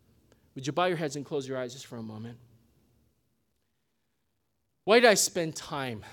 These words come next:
sharing a theological message with you? Is because the reality of this message hits at the heart of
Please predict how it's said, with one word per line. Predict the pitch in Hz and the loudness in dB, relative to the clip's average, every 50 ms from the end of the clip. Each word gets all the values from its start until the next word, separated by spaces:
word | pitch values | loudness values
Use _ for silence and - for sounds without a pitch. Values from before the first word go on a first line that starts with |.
| - - - | -20 -18 -10
sharing | - - - - 175 160 151 147 139 123 110 113 | -6 -4 -2 0 0 0 0 -2 -4 -6 -8 -10
a | - | -14
theological | 127 - - 180 180 170 160 156 139 139 131 139 135 - 135 | -16 -8 -4 -2 0 0 2 0 0 0 -2 -6 -8 -8 -8
message | 123 120 113 110 - - 120 - 113 | -8 -8 -8 -8 -8 -10 -10 -14 -18
with | 110 104 - - | -20 -20 -20 -20
you? | 107 101 98 - _ _ _ _ _ _ _ _ _ _ _ _ _ _ _ _ _ _ _ _ _ _ _ _ - | -20 -20 -20 -20 _ _ _ _ _ _ _ _ _ _ _ _ _ _ _ _ _ _ _ _ _ _ _ _ -12
Is | 151 147 123 | -10 -10 -6
because | - 175 170 - - - 214 202 190 185 160 - - - - 139 | -4 -6 -6 -4 -6 -4 -2 0 0 0 0 -4 -6 -8 -8 -8
the | 147 143 | -6 -6
reality | 127 139 143 147 147 147 156 170 175 165 170 - - 170 151 139 | -4 -4 -4 -2 0 0 0 0 -2 -4 -6 -6 -6 -6 -6 -8
of | - 131 120 | -8 -8 -8
this | 127 127 - - | -6 -6 -6 -6
message | 120 120 120 120 - - 117 110 113 - - - _ _ _ _ _ _ - | -6 -6 -6 -6 -6 -8 -8 -10 -12 -16 -18 -18 _ _ _ _ _ _ -10
hits | - 196 180 - - | -8 -8 -6 -6 -8
at | 165 - | -8 -8
the | - 127 | -10 -12
heart | - - 156 147 135 | -10 -8 -8 -8 -8
of | 123 | -8